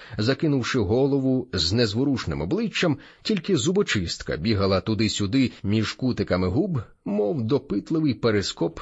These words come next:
підводного човна. В кінці він давав коментар:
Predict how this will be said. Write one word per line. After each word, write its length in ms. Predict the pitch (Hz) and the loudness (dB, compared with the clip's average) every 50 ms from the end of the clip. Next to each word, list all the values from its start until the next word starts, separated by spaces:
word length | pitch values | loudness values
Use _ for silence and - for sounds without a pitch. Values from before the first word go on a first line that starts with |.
| - - | -6 -4
підводного 600 | - 107 90 90 98 113 113 92 101 95 90 92 | -2 -2 -2 0 0 0 2 2 0 0 0 0
човна. 480 | - - 98 85 76 58 - - - - - _ - - _ - - | -2 -2 -4 -4 -4 -6 -8 -10 -12 -14 -18 _ -20 -20 _ -18 -12
В 220 | - - 69 73 82 | -10 -8 -8 -8 -6
кінці 540 | - 110 113 113 107 - - - 277 269 233 | -2 0 0 0 0 0 -2 0 0 0 2
він 240 | 175 190 214 180 | 2 2 2 2
давав 400 | 120 107 92 87 98 - 180 165 | 2 2 2 4 2 2 2 0
коментар: 720 | - 123 104 98 90 85 80 - 127 143 175 185 160 123 | 0 0 0 2 0 -2 0 0 2 2 2 2 0 -2